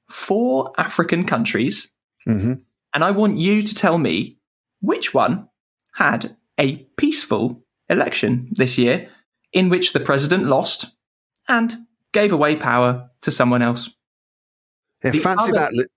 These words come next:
Speaker 2: fancy
Speaker 1: Fancy
Speaker 2: that,
Speaker 1: that.
Speaker 2: listeners.
Speaker 1: <laughs>
Speaker 2: An election, the president loses, and he goes, "Oh, I, I see that I lost the election.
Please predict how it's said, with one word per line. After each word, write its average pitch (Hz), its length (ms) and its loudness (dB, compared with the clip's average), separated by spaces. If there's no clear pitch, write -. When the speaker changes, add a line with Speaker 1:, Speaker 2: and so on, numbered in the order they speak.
Speaker 2:
fancy - 20 -20
Speaker 1:
Fancy 196 300 0
Speaker 2:
that, 170 100 2
Speaker 1:
that. 156 100 2
Speaker 2:
listeners. 131 360 0
Speaker 1:
<laughs> - 240 -4
Speaker 2:
An 113 180 2
election, 165 640 0
the - 120 -2
president 165 440 0
loses, 127 420 0
and 123 80 0
he 120 60 2
goes, 131 300 0
"Oh, 156 220 0
I, 135 400 2
I 131 40 -2
see 143 220 0
that 131 120 0
I 131 60 2
lost 139 240 0
the 147 60 2
election. 131 340 0